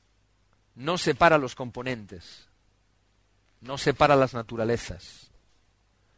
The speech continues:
Dios separa la naturaleza, se dice,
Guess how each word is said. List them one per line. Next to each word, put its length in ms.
Dios 340
separa 560
la 100
naturaleza, 640
se 120
dice, 380